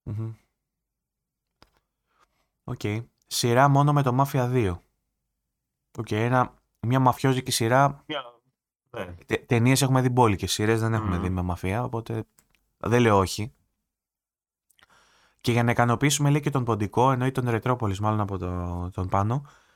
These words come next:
Speaker 1: ε, σειρά Monkey Island, ε, στο Disney Plus.
Speaker 2: Monkey Island.
Speaker 1: Ναι.
Speaker 2: Καθόλου άσχημο, δεν θα ήταν αυτό.
Speaker 1: Με το
Speaker 2: Καθόλου
Speaker 1: art style το
Speaker 2: άσχημο.
Speaker 1: καινούργιο ή το παλιό;
Speaker 2: Ε,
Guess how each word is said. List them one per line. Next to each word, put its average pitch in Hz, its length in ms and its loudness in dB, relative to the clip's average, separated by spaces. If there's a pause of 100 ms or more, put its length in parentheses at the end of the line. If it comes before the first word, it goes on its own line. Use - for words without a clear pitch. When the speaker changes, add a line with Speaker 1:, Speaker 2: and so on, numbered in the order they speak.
(280)
Speaker 1:
ε, 101 280 -4
σειρά 123 480 2
Monkey 143 200 0
Island, 135 500 2
ε, 123 200 -2
στο 117 360 0
Disney 123 220 -4
Plus. 110 200 2 (1000)
Speaker 2:
Monkey 131 260 -6
Island. 101 340 0 (760)
Speaker 1:
Ναι. 95 300 -4 (880)
Speaker 2:
Καθόλου 120 360 2
άσχημο, 95 460 0 (220)
δεν 98 120 -10
θα 101 60 -2
ήταν 98 120 -2
αυτό. 90 340 -6 (440)
Speaker 1:
Με 104 160 -6
το 113 100 0
Speaker 2:
Καθόλου 117 180 6
Speaker 1:
art 131 40 8
style 127 80 8
το 120 60 8
Speaker 2:
άσχημο. 113 160 2
Speaker 1:
καινούργιο 113 320 2
ή 131 40 2
το 139 100 2
παλιό; 98 440 0 (1800)
Speaker 2:
Ε, 120 480 4